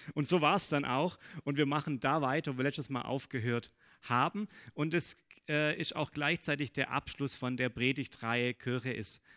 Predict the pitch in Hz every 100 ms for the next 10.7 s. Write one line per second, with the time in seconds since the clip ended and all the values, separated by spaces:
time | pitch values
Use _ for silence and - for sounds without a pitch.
0 | _ - 127 160 156 127 123 139 135 117
1 | - - 135 123 - 127 113 131 139 156
2 | 139 131 120 127 - 117 - - - -
3 | - 123 123 120 - - 95 117 127 92
4 | 85 - - - - - - - _ -
5 | 151 175 185 185 - _ _ _ _ _
6 | - 156 208 - 202 - 151 143 175 -
7 | 151 151 156 139 - - 139 143 147 170
8 | 180 - - - - _ _ _ - 139
9 | 135 139 147 147 - _ _ - 135 139
10 | - 139 180 196 220 - -